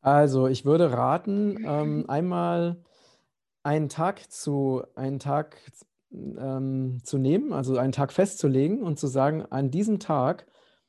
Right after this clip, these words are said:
Speaker 1: mache ich einmal wirklich nur das, was sich richtig anfühlt.“ Ne?
Speaker 2: Ja.
Speaker 1: Also, äh, das heißt, äh, wirklich zu fühlen, was fühlt sich richtig an, was fühlt sich falsch an. Und die Sachen, die sich falsch anfühlen, also wo einem die Energie weggeht,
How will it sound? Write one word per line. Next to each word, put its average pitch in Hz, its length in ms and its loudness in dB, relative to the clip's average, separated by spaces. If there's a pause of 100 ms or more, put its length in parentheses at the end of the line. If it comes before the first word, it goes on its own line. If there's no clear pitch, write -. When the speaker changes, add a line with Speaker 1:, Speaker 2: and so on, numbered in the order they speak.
(160)
Speaker 1:
mache 139 260 0
ich - 160 -4
einmal 143 680 0
wirklich 143 420 -2
nur 170 460 4
das, 156 440 0
was 135 140 -2
sich - 280 -6
richtig 139 380 -2
anfühlt.“ - 480 -12 (840)
Ne? 147 160 -2
Speaker 2:
Ja. - 0 -
Speaker 1:
Also, 143 240 2
äh, 131 120 2 (220)
das 131 140 -2
heißt, 151 240 4
äh, - 160 -2 (140)
wirklich 160 360 0
zu 147 100 -2
fühlen, 190 600 2 (340)
was 143 200 2
fühlt 147 220 0
sich 135 180 -4
richtig 185 320 0
an, 165 120 2
was 151 140 -2
fühlt 151 160 0
sich 139 180 -8
falsch 151 300 4
an. 113 220 -4
Und 123 160 -6
die 139 80 -2
Sachen, 151 220 0
die 131 60 -2
sich 120 200 -6
falsch 147 280 2
anfühlen, 202 540 0
also 131 160 -2
wo 135 80 2
einem 135 120 0
die 127 100 -2
Energie 131 360 -2
weggeht, 190 520 0